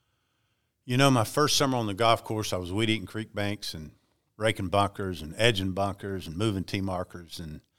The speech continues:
uh, late that year,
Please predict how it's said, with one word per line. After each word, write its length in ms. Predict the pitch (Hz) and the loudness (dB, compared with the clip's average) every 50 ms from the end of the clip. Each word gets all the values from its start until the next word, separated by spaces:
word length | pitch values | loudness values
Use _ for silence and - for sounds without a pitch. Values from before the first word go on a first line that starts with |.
| _ _ _ _ _ _ _ _ _ _ _ _ - | _ _ _ _ _ _ _ _ _ _ _ _ -14
uh, 320 | 82 78 76 76 76 71 - - | -12 -12 -10 -10 -12 -14 -14 -14
late 400 | 120 107 104 113 131 143 - 113 | -10 -4 0 0 0 0 0 0
that 240 | 117 113 113 113 - | 0 0 0 0 -2
year, 420 | 98 95 95 92 92 92 90 85 | -4 -4 -2 -2 -2 -2 -4 -6